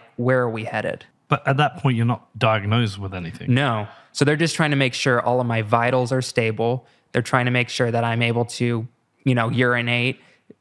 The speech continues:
Speaker 1: Essentially just make sure I'm in a stable place.
Speaker 2: Okay.
Speaker 1: Yeah.
Speaker 2: Then what?
Speaker 1: So, you know, after a, you know, a half hour, forty-five minutes there of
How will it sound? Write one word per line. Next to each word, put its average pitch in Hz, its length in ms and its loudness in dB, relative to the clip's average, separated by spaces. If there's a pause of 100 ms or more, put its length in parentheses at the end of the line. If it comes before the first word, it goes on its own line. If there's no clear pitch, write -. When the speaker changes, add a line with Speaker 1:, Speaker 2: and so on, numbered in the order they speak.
(280)
Speaker 1:
Essentially 156 540 2
just 127 180 0
make 131 220 2
sure 139 160 0
I'm 120 160 0
in 120 100 0
a 113 40 0
stable 120 520 -2
place. - 600 -4
Speaker 2:
Okay. 104 260 -4 (720)
Speaker 1:
Yeah. 107 140 -10 (760)
Speaker 2:
Then 110 200 2
what? - 200 -6 (480)
Speaker 1:
So, 135 400 2 (1160)
you 135 100 4
know, 127 140 2
after 143 560 0
a, 123 260 -2
you 139 100 2
know, 127 120 4
a 120 40 0
half 135 360 0
hour, 120 340 2
forty-five 123 560 0
minutes 127 300 -2
there 117 300 0
of 110 260 -4